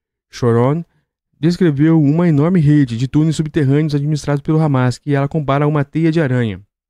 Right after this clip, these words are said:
Sharon disse que os captadores de sua mãe, os raptores de sua mãe,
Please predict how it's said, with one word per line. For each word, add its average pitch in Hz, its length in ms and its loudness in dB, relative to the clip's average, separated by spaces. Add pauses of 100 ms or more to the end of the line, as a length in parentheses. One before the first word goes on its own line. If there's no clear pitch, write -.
(640)
Sharon 135 300 -2
disse 139 220 -4
que 160 80 -6
os 147 120 -2
captadores 143 540 -2
de 135 80 -10
sua 143 180 -4
mãe, 143 380 -4 (160)
os 117 80 -20
raptores 135 460 -4
de 110 60 -14
sua 110 160 -8
mãe, 131 300 -6